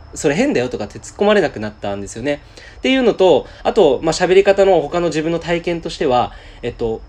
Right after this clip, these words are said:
声をしっかりとハキハキと話す、えー、声を出すっていうような、こういった話し方にした時からですね、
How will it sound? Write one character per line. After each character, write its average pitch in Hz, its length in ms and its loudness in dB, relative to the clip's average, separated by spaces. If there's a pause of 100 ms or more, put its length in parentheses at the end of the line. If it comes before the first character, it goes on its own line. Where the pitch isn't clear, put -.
(120)
声 359 320 6
を 123 220 4
し - 220 -12
っ - 20 -20
か 320 140 0
り 247 120 0
と 156 80 -4
ハ - 160 -8
キ - 140 -12
ハ 160 80 -8
キ - 100 -18
と 113 220 -8
話 175 300 -4
す、 104 180 -10 (380)
え 135 60 -4 (220)
ー、 113 60 -10
声 208 220 8
を - 40 0
出 139 120 0
す 113 160 -10
っ - 20 -6
て - 200 -10
い 123 80 -4
う - 20 -4
よ 120 100 -4
う - 20 -6
な、 120 200 -4
こ - 180 -4
う 285 40 -2
い - 20 -2
っ 277 40 -14
た 269 100 2
話 262 180 -2
し - 40 -10
方 240 220 0
に 135 160 -2
し - 140 -10
た 170 320 0
時 - 200 -6
か 110 120 -8
ら 101 80 -8
で 101 100 -10
す - 120 -16
ね、 113 240 -8